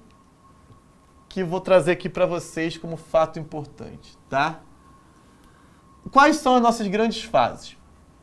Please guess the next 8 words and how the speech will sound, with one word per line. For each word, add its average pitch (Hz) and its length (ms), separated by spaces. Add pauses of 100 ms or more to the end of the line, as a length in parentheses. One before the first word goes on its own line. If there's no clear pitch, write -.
(420)
Você 247 300
vai 254 160
ter 202 180
no 170 60
Brasil 190 540
o 214 60
período 208 380
pré-colonial. - 2500